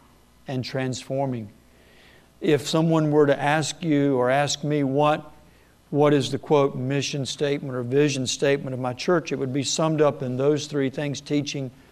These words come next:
touching, and transforming. But it can be further honed down to saying that we are a church committed to loving God, loving people, and faithfully preaching His Word.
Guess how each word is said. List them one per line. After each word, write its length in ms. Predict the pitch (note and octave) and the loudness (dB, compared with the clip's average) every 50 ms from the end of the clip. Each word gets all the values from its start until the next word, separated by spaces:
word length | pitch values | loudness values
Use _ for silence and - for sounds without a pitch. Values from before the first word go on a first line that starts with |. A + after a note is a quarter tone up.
| - - - _ _ _ - | -20 -20 -20 _ _ _ -2
touching, 400 | - C#3+ C#3+ C#3+ - C3+ B2 B2 | 0 0 0 0 -2 -4 -4 -4
and 100 | A#2+ A2+ | -6 -6
transforming. 680 | - - C3+ C3+ C3+ B2 - - E3 E3+ E3 D#3 C#3 C#3 | -6 -4 -2 -2 -2 -4 -4 -2 0 0 2 0 2 2
But 80 | D3 D#3 | 2 2
it 60 | D3+ | 2
can 140 | - D3+ D3+ | 2 0 0
be 60 | D3+ | -2
further 560 | C#3+ D3 - F#3 F#3 G3 G3 F#3+ F3+ D#3 C3 - - - - - - - _ _ - - _ _ | -2 0 0 4 4 6 6 6 4 4 0 -2 -8 -16 -20 -20 -20 -20 _ _ -20 -20 _ _
honed 580 | - - D#3 D#3 D#3 D#3 D#3 D3+ C#3 - - | -6 -2 0 2 2 2 2 2 0 -2 -2
down 400 | C#3 C#3 C#3 C3+ C3+ C#3 C3+ C#3 B2+ | -2 -2 0 0 -2 -2 -2 -4 -6
to 300 | - - D3 C#3 C#3 C3 | -4 -2 0 0 2 0
saying 540 | A#2 - - D3 D3 C#3+ C#3+ C#3+ C#3+ C#3+ - - - - - - - - _ - | 0 2 2 4 4 4 4 0 -2 -4 -8 -16 -20 -20 -20 -20 -20 -18 _ -2
that 120 | D3 C#3 | -2 2
we 160 | C#3 D3+ D#3 D#3+ | 4 4 6 6
are 100 | D#3 D3+ | 6 4
a 60 | D3 | 2
church 420 | D3 - - D#3+ D#3+ C#3+ - - | 0 -2 -2 -2 -2 -2 -4 -8
committed 580 | - - C#3+ C#3+ C#3+ D3+ D#3 D#3 D#3+ D3+ C#3+ C#3+ | -8 -6 -4 -2 0 2 2 2 2 0 -2 -4
to 380 | - C3+ C3+ C3+ C3+ C3 B2+ B2+ - - - - - - _ - | -4 -2 0 2 2 0 -2 -4 -8 -18 -20 -20 -20 -20 _ -4
loving 440 | C#3 C#3 D3 D3+ D3+ D#3 E3+ D#3 | 0 4 4 6 6 4 2 0
God, 440 | D3 D3+ C#3+ C#3 C#3 C#3 C3+ B2 C3+ - - | 0 0 0 0 0 0 -2 -4 -8 -12 -8
loving 440 | D#3 C#3+ C#3 C#3+ C#3+ C#3 D3+ D3+ C#3 | -4 -2 0 2 2 0 0 -4 -4
people, 400 | C#3+ C#3+ C3+ B2+ - D3+ C3 A#2+ | -6 -6 -6 -6 -6 -8 -10 -10
and 120 | A#2+ A2 | -10 -8
faithfully 440 | - C#3+ C3+ A#2+ - - C#3+ C3 B2 | -6 -4 -4 -4 -4 -4 -4 -4 -4
preaching 520 | - - - C3+ C3 B2 - - C3 B2 | -4 -2 -2 -2 0 -2 -4 -8 -8 -8
His 220 | A#2 A#2+ A#2 A2+ C3+ | -6 -8 -8 -6 -4
Word. 380 | C3+ D#3+ F3 E3 C#3+ A#2+ G#2 | 0 2 4 4 4 2 -2